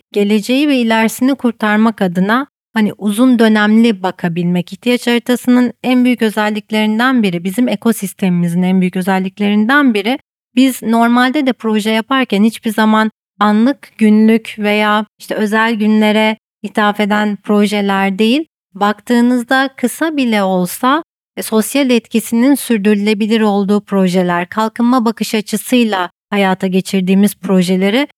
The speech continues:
her zaman tercih ediyoruz ve o projelerin içinde yer alıyoruz. Dayanışma bence bu afette en öne çıkan kelimelerden ve olgulardan bir tanesi oldu.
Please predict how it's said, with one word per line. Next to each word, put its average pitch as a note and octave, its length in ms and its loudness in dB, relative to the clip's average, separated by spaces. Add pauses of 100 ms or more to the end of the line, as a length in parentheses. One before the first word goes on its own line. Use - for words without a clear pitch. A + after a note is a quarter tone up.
(120)
her A3+ 180 0
zaman A3+ 540 0
tercih A3 500 0
ediyoruz E3+ 540 -4 (260)
ve A#3 60 2
o C4 80 0
projelerin F3+ 580 0
içinde F3 360 -2
yer E3+ 240 0
alıyoruz. E3+ 600 -2 (280)
Dayanışma C#4+ 800 2 (320)
bence B3 560 0 (260)
bu F#3+ 520 0
afette G#3 640 -2 (200)
en A#3 260 0
öne G3 300 2
çıkan A3+ 580 -2
kelimelerden G3 1000 0
ve G3 220 -2
olgulardan F#3 840 -4
bir F#3+ 100 -8
tanesi F3+ 540 -4
oldu. F#3 480 -2